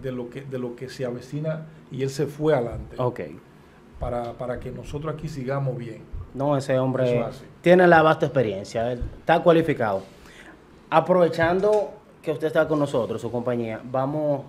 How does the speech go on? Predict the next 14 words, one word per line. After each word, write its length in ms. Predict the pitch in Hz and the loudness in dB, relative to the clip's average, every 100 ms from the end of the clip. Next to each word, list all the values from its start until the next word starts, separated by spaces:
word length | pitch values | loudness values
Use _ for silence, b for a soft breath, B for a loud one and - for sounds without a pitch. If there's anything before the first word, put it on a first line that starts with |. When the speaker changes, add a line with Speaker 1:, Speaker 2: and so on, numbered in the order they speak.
| - | -10
Speaker 2:
a, 540 | 127 123 117 110 107 - B B B B - | -6 -4 -6 -6 -10 -16 B B B B 0
a 120 | 151 | 2
seguir 680 | 165 156 170 208 214 196 - - | 4 2 2 2 0 -4 -8 -4
compartiendo 640 | 165 160 151 156 170 180 | -4 0 -2 -2 -2 0
ideas 460 | 160 143 127 110 - - - | 0 0 0 -2 -6 -16 -8
dentro 480 | 135 131 131 131 | -4 -4 -2 -2
de 120 | 127 127 | 0 -2
su 120 | 139 | -4
experiencia 880 | 139 135 135 190 190 139 135 127 127 B B B - | -4 -2 0 0 0 -2 -2 -2 -4 B B B -14
y 120 | 180 185 | -4 -2
lo 180 | 170 | -2
que 80 | 135 | -4
está 200 | 135 135 | -6 -6
sucediendo 720 | 135 147 170 165 151 143 156 | -6 -4 -2 -2 -2 -4 -8